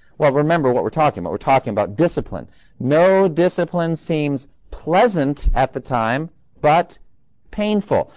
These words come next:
If it's not painful, it's not discipline. It's pleasant things. All right? Discipline is painful by definition, or it's not discipline. So God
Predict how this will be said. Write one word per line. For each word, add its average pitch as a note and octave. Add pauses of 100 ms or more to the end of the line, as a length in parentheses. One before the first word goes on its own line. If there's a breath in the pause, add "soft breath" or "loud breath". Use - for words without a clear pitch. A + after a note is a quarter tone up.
(160 loud breath)
If -
it's -
not E3+
painful, G#3 (440)
it's D#3+
not D3
discipline. D#3
It's C3+
pleasant E3+ (240)
things. G2 (460)
All A2+
right? D3+ (320 soft breath)
Discipline F#3+
is E3+
painful F#3+
by B2+
definition, D#3
or B2+
it's B2
not C3+
discipline. B2+ (280 soft breath)
So D#3+
God F#3